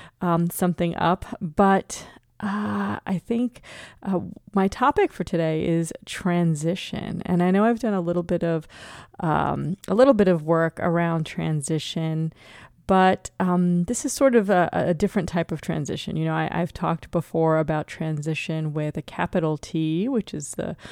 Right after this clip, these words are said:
formal transition process, um, that we talk about in the public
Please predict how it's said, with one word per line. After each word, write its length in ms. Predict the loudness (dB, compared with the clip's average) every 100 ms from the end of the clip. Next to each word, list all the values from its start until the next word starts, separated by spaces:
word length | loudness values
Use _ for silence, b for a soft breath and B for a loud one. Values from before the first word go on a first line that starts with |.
| B
formal 380 | 0 4 6 6
transition 680 | 4 2 2 0 -2 -2 -4
process, 680 | -4 -4 -4 -4 -4 -6 -14 B B B
um, 320 | 0 2 2
that 160 | 0 -2
we 100 | -2
talk 340 | -2 -6 -4
about 500 | -2 0 2 4 2
in 460 | 0 0 2 0 0
the 280 | 0 -2 -2 -6
public 640 | -8 -4 -2 -2 -4